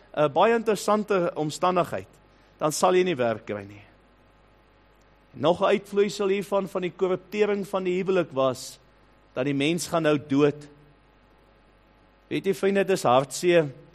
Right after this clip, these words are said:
As ek net dink aan my tydperk, hierso, hoeveel mense het ek al begrawe? Van tyd tot tyd, dan dink ek aan van die ooms en tannies, dan kom daar gedagtes my op, "Ai, dit was dan 'n goeie ou oom daai, of 'n goeie tannie daai."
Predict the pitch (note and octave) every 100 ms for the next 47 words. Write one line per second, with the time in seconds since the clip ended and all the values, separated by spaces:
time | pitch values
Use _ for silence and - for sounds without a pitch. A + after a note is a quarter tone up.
0 | - _ _ _ _ _ _ _ _ -
1 | C#3 D#3 F#3+ F#3+ D#3+ F3 F3 D3+ - E3+
2 | E3 E3 D#3+ D3+ B2+ - D#3 C3 E3+ D3+
3 | C3 C#3 D3+ C3 B2+ - C3+ B2+ - B2+
4 | B2 A#2 G#2 G2 - _ _ _ _ -
5 | D3+ D3+ F3 E3+ F3 E3+ E3+ E3 C#3+ C3
6 | C3+ D#3+ E3+ D#3 D3 - D3+ D#3 D3+ D#3+
7 | D#3+ - D3 - C#3+ D3+ D3+ - B2 A#2
8 | - - _ _ _ _ - D#3 D#3+ D3+
9 | - C3+ A#2+ C#3 - D#3 - C#3 B2+ C3+
10 | - D#3 C3+ C3+ C#3+ D#3 E3 - D#3+ D#3
11 | C#3+ C3+ B2 A#2+ G#2+ A2 A#2 A2 G#2+ -
12 | D#3+ D#3 C#3+ - B2 C3 B2 G#2+ G#2